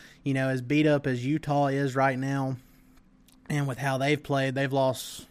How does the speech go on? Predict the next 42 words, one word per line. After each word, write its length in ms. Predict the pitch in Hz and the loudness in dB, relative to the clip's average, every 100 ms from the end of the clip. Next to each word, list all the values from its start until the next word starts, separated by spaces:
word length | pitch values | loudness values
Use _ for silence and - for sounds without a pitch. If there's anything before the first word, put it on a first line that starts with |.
| _ - | _ -8
three 220 | 139 147 | -2 0
in 100 | 143 | 0
a 60 | 135 | 0
row 220 | 135 139 | 0 0
now, 240 | 139 135 | 0 0
I 80 | 131 | 0
believe, 540 | 131 131 135 131 131 123 | -2 -2 -2 0 -2 -4
and, 200 | 117 117 - - - - - | -6 -8 -14 -20 -20 -20 -6
uh, 220 | 120 123 | -2 -2
things 300 | - 143 143 | -2 -2 0
don't 180 | 135 123 | -2 -2
really 220 | 139 131 | -2 -2
get 200 | 123 135 | -2 -2
much 240 | 120 131 - | -2 -6 -6
easier 460 | 139 143 139 135 | -4 -2 0 -2
for 180 | 131 131 | -2 -4
them 420 | 127 139 139 123 - - - - - | -2 0 0 -2 -8 -20 -20 -16 -6
the 80 | 131 | -2
rest 260 | 135 - | 0 -2
of 120 | 135 | -6
the 80 | 120 | -6
season. 560 | - 139 135 131 131 127 | -4 -2 -2 -2 -4 -4
You 80 | 131 | -4
know, 140 | 135 | -2
there, 260 | 139 135 127 | -2 -2 -2
there's 180 | 139 | -2
a 60 | 135 | -4
chance 300 | - 143 139 | -2 -2 -2
that 120 | 120 | -4
they 140 | 135 139 | -4 -2
could 200 | 135 123 | -4 -8
continue 460 | 127 - 135 135 | -6 -2 0 0
to 80 | 127 | -2
lose 320 | 127 135 127 | 0 0 -2
some 180 | - 131 | -2 -2
games, 460 | 127 131 131 131 120 | -2 0 -2 -2 -4
and 140 | 123 | -4
even 200 | 135 131 | -2 -2
if 140 | 135 | -4
the 80 | - | -4
Mavs 260 | 127 131 131 | -2 -2 -2
stumble 580 | - 147 139 135 127 | -6 -4 -2 -2 -4